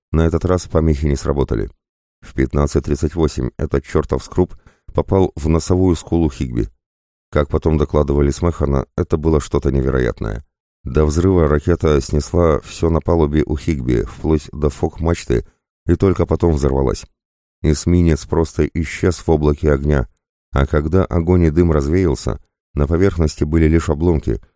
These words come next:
никто из экипажа не выжил. В пятнадцать сорок один наконец подоспела шестёрка скайхоков с Лексингтона. Они зашли на красных с разных направлений.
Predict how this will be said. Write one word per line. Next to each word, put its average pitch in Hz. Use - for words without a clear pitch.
никто 82
из 78
экипажа 78
не 73
выжил. 65
В -
пятнадцать 85
сорок 82
один 82
наконец 78
подоспела 80
шестёрка 80
скайхоков 78
с -
Лексингтона. 65
Они 87
зашли 85
на 87
красных 90
с -
разных 69
направлений. 67